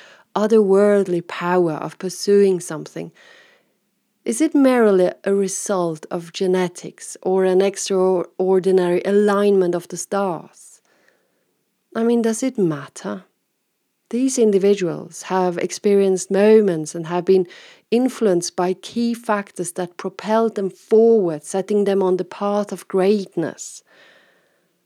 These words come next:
And along the way, they have faced doubts and pressures and the weight of expectations. And yet their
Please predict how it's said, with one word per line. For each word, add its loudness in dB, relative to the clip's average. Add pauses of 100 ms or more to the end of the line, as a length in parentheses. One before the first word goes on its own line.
And 2
along 2
the 0
way, 2
they -4
have -8
faced -8
doubts -4
and -12
pressures -8
and -6
the -4
weight 0
of -6
expectations. -6 (760)
And -6
yet -2
their -4